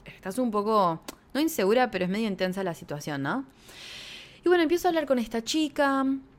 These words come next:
y ella me pregunta, "¿Qué ha-, qué haces?". Y yo no digo como, no digo, "Ah, sí, soy influencer, dos punto cinco millones de seguidores en TikTok". Tipo,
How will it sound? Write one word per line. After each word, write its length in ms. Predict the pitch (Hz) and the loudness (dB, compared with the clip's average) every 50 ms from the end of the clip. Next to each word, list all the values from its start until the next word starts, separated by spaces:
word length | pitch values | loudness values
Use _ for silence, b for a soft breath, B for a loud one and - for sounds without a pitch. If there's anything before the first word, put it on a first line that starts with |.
| - - | -18 -14
y 340 | - 208 208 202 190 190 196 | -10 -6 -4 -2 0 0 0
ella 260 | 196 190 - 226 208 | 0 0 -2 -2 -2
me 100 | 202 185 | -4 -2
pregunta, 580 | 180 175 170 180 196 196 196 190 190 180 180 - - - | -2 0 2 2 2 0 0 0 0 -2 -2 -4 -8 -6
"¿Qué 140 | - 175 175 | -4 -2 -2
ha-, 120 | 170 - | -2 -4
qué 160 | - - 180 | -6 -8 -6
haces?". 800 | 170 160 - - 262 254 247 233 233 226 226 220 220 - - - - - | -6 -4 0 2 4 4 4 4 2 0 -2 -4 -6 -10 -14 -14 -8 -6
Y 60 | 202 | -4
yo 140 | - - 233 | 0 2 2
no 120 | 233 220 | 4 4
digo 340 | 202 208 208 190 175 165 156 | 4 4 4 4 4 4 2
como, 580 | 165 160 156 147 147 151 143 143 147 147 160 156 180 - - _ - - - _ _ _ - - - - - | 0 0 0 0 0 0 0 0 0 -2 -4 -8 -12 -16 -20 _ -20 -20 -20 _ _ _ -20 -18 -18 -12 -6
no 100 | - 175 | -2 0
digo, 300 | 190 208 196 180 156 143 - | 2 4 4 4 4 4 2
"Ah, 180 | 214 226 226 214 | 2 0 2 2
sí, 180 | 226 254 247 | 0 -2 0
soy 240 | 208 247 240 240 247 | 0 0 2 2 2
influencer, 560 | 240 220 226 240 226 226 220 220 220 214 202 | 2 2 2 2 2 2 2 0 0 0 0
dos 120 | 202 214 208 | -2 -2 -2
punto 240 | - 240 220 214 | -2 -2 -2 0
cinco 180 | 190 220 226 226 | 0 0 0 0
millones 440 | 214 202 196 214 220 214 214 208 190 | 0 0 0 0 0 0 0 0 -2
de 40 | 185 | -2
seguidores 360 | 180 185 180 196 208 220 202 | 0 0 0 0 0 0 0
en 120 | 202 196 185 | -2 -2 -2
TikTok". 460 | 214 214 202 - - 202 196 190 190 | -2 -2 -2 0 2 2 2 2 0
Tipo, 300 | 214 196 208 196 180 | -2 0 2 2 2